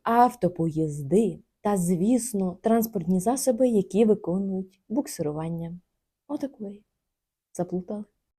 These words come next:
Вісімнадцяте питання з двадцять найскладніших питань з П Д Р України. Майже сорок три відсотки правильних відповідей.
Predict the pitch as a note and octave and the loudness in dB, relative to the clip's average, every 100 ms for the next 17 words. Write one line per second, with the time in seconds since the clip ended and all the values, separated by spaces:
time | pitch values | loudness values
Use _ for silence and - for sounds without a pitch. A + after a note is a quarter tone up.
0 | - D#4 B3 A3+ A#3+ - F#3+ A3 C4 C4 | 6 8 10 10 10 8 6 8 8 8
1 | C4+ G3 F#3+ A3+ A#3 A3+ A3+ F#3+ F#3+ F#3+ | 8 6 8 6 6 2 6 6 6 4
2 | E3+ E3 - - F3+ A#3+ C4 - F3 F3+ | 0 0 -4 -4 0 2 4 8 10 12
3 | F3+ F3+ A3 G#3+ F3 D#3 D#3+ E3+ E3+ E3 | 10 8 8 10 8 6 4 6 6 4
4 | F3 - F3 E3+ - D#3+ F3 F#3 - F4+ | 0 2 2 2 2 4 6 4 4 -2
5 | F4 C4+ G3+ G#3+ A#3 B3 D4 - C#3 C#3 | 2 4 6 6 4 2 -2 -2 -2 -2
6 | D3 | -4